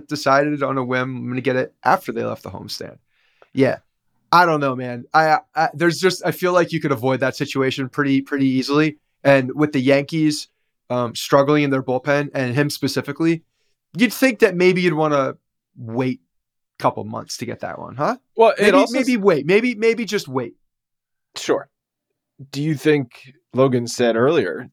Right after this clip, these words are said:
Speaker 2: this might be the last time we ever see Chapman pitch in a Yankees uniform? Like, if this is a severe infection, he's not really able to come back. Like, is this how the Aroldis Chapman Yankees era ends?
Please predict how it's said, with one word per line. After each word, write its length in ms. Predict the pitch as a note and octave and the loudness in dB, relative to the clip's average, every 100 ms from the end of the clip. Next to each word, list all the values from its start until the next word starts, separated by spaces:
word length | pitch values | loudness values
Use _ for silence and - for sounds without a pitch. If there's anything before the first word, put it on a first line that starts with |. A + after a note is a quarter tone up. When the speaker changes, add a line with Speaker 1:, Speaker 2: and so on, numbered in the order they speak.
| - | -10
Speaker 2:
this 180 | A#2 | -8
might 180 | B2 A2 | -4 -4
be 120 | A#2 | -4
the 100 | A2+ | -2
last 320 | A2 A2 A2 - | 2 2 0 -2
time 200 | A2+ G#2 | -2 -2
we 120 | G#2+ | -2
ever 140 | G#2 | -4
see 420 | G2+ A#2 G2 G2 - | -6 -6 -6 -8 -10
Chapman 440 | - G#2 - G2 | -2 -2 -2 -10
pitch 280 | F#2+ A2 - | -2 -2 -2
in 40 | G2+ | -6
a 40 | |
Yankees 420 | G2+ G2+ G2 F2+ | -6 -6 -6 -4
uniform? 440 | A#2+ F#3+ - - - | -4 -4 -6 -8 -4
Like, 180 | A2+ | 0
if 100 | B2 | 2
this 140 | E3+ G#3 | 2 0
is 120 | G3+ | -2
a 100 | G#3 | -8
severe 440 | - B2+ A2+ C#3 | -2 0 4 4
infection, 480 | G#2+ - B2+ - G#2+ | 2 0 -2 -2 -10
he's 180 | F#2+ F#2+ | -10 -8
not 220 | A2 G#2+ | -8 -6
really 240 | G#2+ G2 F2+ | -6 -4 -4
able 200 | G2+ F#2+ | -4 -6
to 80 | - | -8
come 180 | F2 | -8
back. 300 | E2 D3 E3+ | -2 0 0
Like, 180 | G2 G2 | -6 -4
is 140 | G2+ G2+ | -6 -2
this 240 | A2 - | -4 -2
how 500 | - A2+ A2 G#2+ G2 _ _ | 0 2 4 2 -2 _ _
the 120 | B2 | -2
Aroldis 400 | G#2 G#2 G2+ G2+ | 2 2 0 -2
Chapman 360 | - A2 G2+ G2 | 0 0 0 -6
Yankees 500 | F#2+ G2+ F#2+ G2 F#2 | -4 -6 -6 -8 -6
era 300 | G#2 F#2 E2+ - | -4 -2 -4 -6
ends? 460 | G2+ F#2 - - | -10 -10 -14 -16